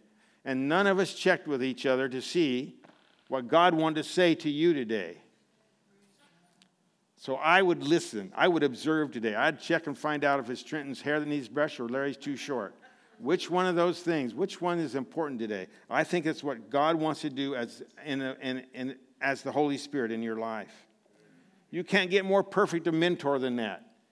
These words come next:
He's a better mentor than any human being will ever be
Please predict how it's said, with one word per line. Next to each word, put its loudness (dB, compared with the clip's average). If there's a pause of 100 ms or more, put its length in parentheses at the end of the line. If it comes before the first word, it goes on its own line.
(200)
He's 0
a 6
better 6
mentor 2
than 0
any 0
human 0
being 2
will 0
ever 0
be -6